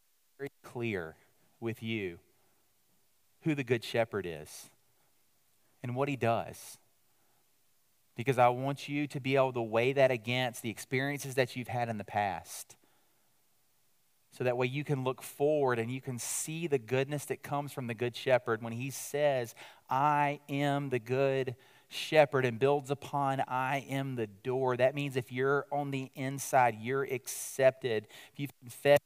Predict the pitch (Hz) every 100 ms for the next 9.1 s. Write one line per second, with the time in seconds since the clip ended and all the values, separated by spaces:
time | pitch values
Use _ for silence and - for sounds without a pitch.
0 | - 139 131 123 - - 123 131 123 123
1 | 107 139 147 135 131 123 120 - 101 92
2 | 85 _ _ _ _ _ _ _ _ _
3 | _ _ _ _ _ - 113 127 160 165
4 | 151 147 139 147 139 139 139 131 135 147
5 | 139 139 131 120 139 143 135 127 110 151
6 | 160 143 147 - - 143 143 139 123 131
7 | 120 110 113 143 147 151 147 143 139 135
8 | 123 113 - - - 117 104 - 107 87